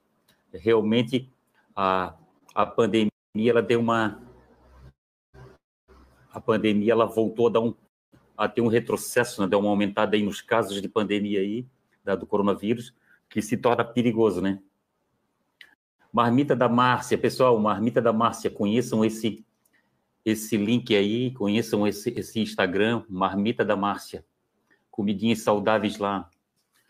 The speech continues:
O Paulo Macedo, um dois três, tá mandando aí um cupom aí, ó, cupom Centauro J setenta e um um nove dois.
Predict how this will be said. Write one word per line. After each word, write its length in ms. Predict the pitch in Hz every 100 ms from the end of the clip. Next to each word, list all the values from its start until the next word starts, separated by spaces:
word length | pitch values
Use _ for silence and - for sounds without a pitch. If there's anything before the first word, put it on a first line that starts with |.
| _ _
O 100 | 120
Paulo 280 | 113 135 143
Macedo, 800 | 135 131 - _ - 147 147 123
um 80 | 131
dois 260 | 127 123
três, 440 | - 127 135 104 -
tá 100 | 110
mandando 380 | 110 110 120 117
aí 100 | 120
um 120 | 123
cupom 440 | - 107 127 120
aí, 160 | 117 117
ó, 60 |
cupom 500 | 113 113 98 - 127
Centauro 760 | 131 117 107 117 127 139 151 147 _ _ _ _ _ _ _ _ -
J 720 | - 120 127 135 170 170 -
setenta 580 | - - 127 131 127 127
e 160 | 117 131
um 220 | 156 143
um 60 | 147
nove 260 | 131 127
dois. 580 | 110 107 98 - -